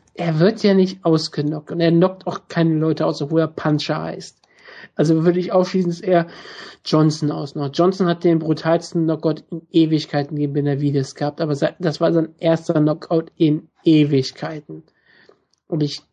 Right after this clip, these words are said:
oder vielleicht überhaupt nicht in Ewigkeiten. Ähm, das war einer. Dodson ist sehr dafür bekannt, ähm, Leute auszunocken, aber hatte das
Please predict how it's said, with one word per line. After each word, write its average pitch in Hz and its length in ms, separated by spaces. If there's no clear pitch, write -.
oder 143 240
vielleicht 143 300
überhaupt 170 240
nicht 156 140
in 165 100
Ewigkeiten. 160 520
Ähm, 156 480
das - 220
war - 240
einer. 160 680
Dodson 185 380
ist 170 180
sehr 175 160
dafür 175 240
bekannt, 156 580
ähm, 151 440
Leute 156 420
auszunocken, 165 720
aber 165 300
hatte 170 220
das 160 440